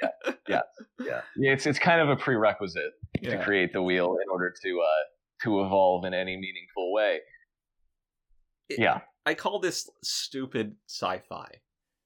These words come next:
Speaker 2: because it's clearly in
Speaker 1: Oh, you're gonna coin that term?
Speaker 2: I'm gonna coin that term. It's stupid sci-fi because it's very clearly in service of being science fiction, as-, of establishing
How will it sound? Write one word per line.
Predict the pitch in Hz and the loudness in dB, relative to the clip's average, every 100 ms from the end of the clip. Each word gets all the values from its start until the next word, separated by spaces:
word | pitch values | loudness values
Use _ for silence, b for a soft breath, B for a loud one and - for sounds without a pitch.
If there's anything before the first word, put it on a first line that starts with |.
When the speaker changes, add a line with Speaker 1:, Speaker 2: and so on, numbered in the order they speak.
| _ _ _ _ _ _ _ _ - | _ _ _ _ _ _ _ _ -12
Speaker 2:
because | 107 117 104 87 - | -8 -4 -4 -6 -10
it's | 107 - - | -10 -10 -10
clearly | - 247 214 139 | -4 0 0 2
in | |
Speaker 1:
Oh, | 185 | 4
you're | 147 | 4
gonna | - 120 | 4 2
coin | 135 143 | 4 4
that | 180 202 - | 6 4 2
term? | 240 269 | 0 0
Speaker 2:
I'm | 117 | -4
gonna | 143 143 | -6 -8
coin | 151 139 120 | -6 -6 -4
that | 101 - | -6 -6
term. | 87 87 | -8 -8
It's | - | -10
stupid | - 156 151 127 | -6 -6 -4 -8
sci-fi | - 117 107 95 85 - - _ _ | -2 0 0 -4 -8 -8 -12 _ _
because | 156 147 160 147 | -8 -2 -2 -2
it's | 139 - _ _ - | -6 -10 _ _ -6
very | 139 202 202 | -2 0 -2
clearly | - 170 156 | -4 -6 -6
in | 139 | -6
service | - 135 131 120 - - | -4 -2 -2 -2 -4 -6
of | 117 113 98 - | -4 -4 -6 -8
being | 120 117 107 101 | -8 -6 -8 -10
science | 95 98 92 87 - | -12 -10 -10 -12 -12
fiction, | 85 - 95 | -12 -12 -14
as-, | 92 - - | -14 -14 -12
of | 92 | -12
establishing | 90 104 95 92 98 92 90 | -10 -6 -6 -6 -10 -10 -14